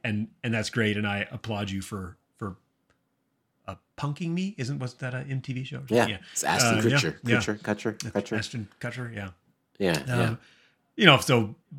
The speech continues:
Speaker 1: that's, that's great. Touche, you win, but I don't think
Speaker 2: Yeah.
Speaker 1: that's what this is. I think,
Speaker 2: Yeah.
Speaker 1: I think somebody looked at that with a straight face, typed that out. I don't know, how do you even ask? I mean, I, I know a lot of humans.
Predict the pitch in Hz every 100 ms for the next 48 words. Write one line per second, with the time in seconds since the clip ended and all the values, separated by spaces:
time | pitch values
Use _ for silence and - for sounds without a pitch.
0 | - 156 123 - - 113 - 113 113 -
1 | 110 - 107 104 107 107 104 101 107 -
2 | _ _ _ - 123 113 98 104 - 104
3 | - 107 113 - 110 82 - 175 117 117
4 | 113 - - _ - 98 117 127 101 -
5 | 127 123 120 117 113 113 110 104 104 101
6 | - 127 123 - 101 95 - - _ _
7 | _ _ - 127 131 143 117 107 104 -
8 | _ _ _ _ _ _ _ _ _ _
9 | _ _ - 117 127 117 113 101 151 139
10 | 127 143 113 120 131 110 - 113 135 135
11 | 135 131 - 123 127 135 123 117 123 110
12 | - 147 120 101 98 -